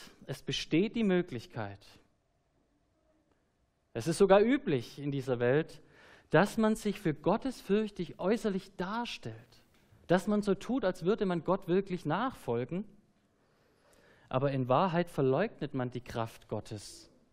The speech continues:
und lebt eigentlich völlig konträr und entschuldigt das Ganze dann noch. Was ist diese Kraft Gottes, die hier geleugnet wird? Und ich denke, wenn wir die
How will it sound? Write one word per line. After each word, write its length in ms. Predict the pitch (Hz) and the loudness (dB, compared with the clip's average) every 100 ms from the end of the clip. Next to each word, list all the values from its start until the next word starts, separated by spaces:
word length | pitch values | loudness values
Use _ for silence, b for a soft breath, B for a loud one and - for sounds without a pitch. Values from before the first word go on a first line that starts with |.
| _ _ _ _ - | _ _ _ _ -8
und 140 | 120 | -4
lebt 320 | 120 151 - | 0 0 -2
eigentlich 580 | 135 127 131 131 131 - _ _ | -4 -2 -2 -6 -8 -14 _ _
völlig 480 | - 139 131 139 - | -8 0 0 0 -2
konträr 420 | 143 156 214 208 | -2 0 2 2
und 120 | 143 | 0
entschuldigt 480 | 143 - 302 269 - | -2 0 0 -2 -6
das 120 | 135 | -6
Ganze 280 | 120 110 110 | -4 -4 -6
dann 140 | 104 | -10
noch. 220 | 101 - - _ _ _ _ _ _ _ _ _ _ _ _ B B B B B - | -12 -16 -20 _ _ _ _ _ _ _ _ _ _ _ _ B B B B B 4
Was 240 | 170 233 | 6 6
ist 200 | 277 - | 0 0
diese 200 | 226 180 | 0 0
Kraft 380 | - 156 151 - | 2 2 2 4
Gottes, 500 | 156 139 131 107 - | 4 4 0 -6 -6
die 160 | 147 139 | -2 2
hier 360 | 139 135 127 - | 4 4 4 -2
geleugnet 540 | - 131 147 160 131 117 | 0 4 4 4 -6 -6
wird? 340 | 117 - - _ b b b b b b b - | -14 -18 -20 _ b b b b b b b -4
Und 80 | |
ich 80 | 127 | 0
denke, 280 | 165 180 180 | 4 4 6
wenn 160 | 175 180 | 4 6
wir 300 | 185 185 175 - - b b - | 6 6 4 -6 -20 b b -8
die 200 | 160 | -6